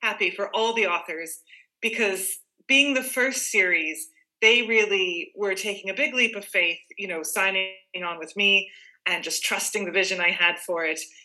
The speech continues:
Everybody else who comes after now is following the template that they've started. And so I'm just so happy for all of them, so proud of all of them. The books,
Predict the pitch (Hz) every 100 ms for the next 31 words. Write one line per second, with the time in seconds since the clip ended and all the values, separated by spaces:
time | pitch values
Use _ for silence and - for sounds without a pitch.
0 | _ - 262 277 233 226 214 202 190 -
1 | 214 190 - 202 190 185 190 - 175 170
2 | 151 143 143 - - _ _ _ _ _
3 | _ _ - 220 220 220 214 208 190 185
4 | - 190 185 170 - 180 190 160 165 170
5 | - _ - - 170 165 156 151 - -
6 | 160 156 156 - - 180 196 214 277 277
7 | 247 214 196 190 180 170 165 156 156 -
8 | 220 220 180 170 165 160 160 156 156 -
9 | - - 180 226 226 - -